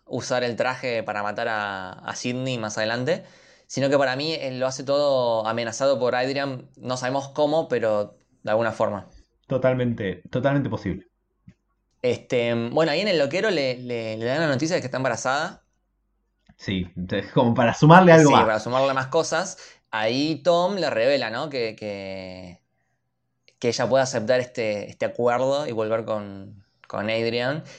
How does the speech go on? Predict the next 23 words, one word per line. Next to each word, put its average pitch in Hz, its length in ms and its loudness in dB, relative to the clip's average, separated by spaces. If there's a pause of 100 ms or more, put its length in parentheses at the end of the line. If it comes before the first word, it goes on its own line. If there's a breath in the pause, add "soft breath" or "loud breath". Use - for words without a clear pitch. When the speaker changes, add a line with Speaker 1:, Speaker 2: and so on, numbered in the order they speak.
Speaker 1:
que 160 80 -4
era 185 100 4
un 170 60 0
poco 202 160 4
lo 160 100 4
que 139 80 2
necesitaba, 123 560 -2
al 120 80 -4
menos 175 480 -8
ahora 139 240 0
sabe 143 440 -2
que 117 140 -10
no 123 80 -6
está 117 220 -4
loca, 110 480 -4 (400)
digamos. 139 220 -2
Speaker 2:
Claro, 147 320 10
sí, 160 220 6
con 147 100 8
una 180 120 10
confirmación 131 560 2
de, 165 100 8
"Ok, 147 100 4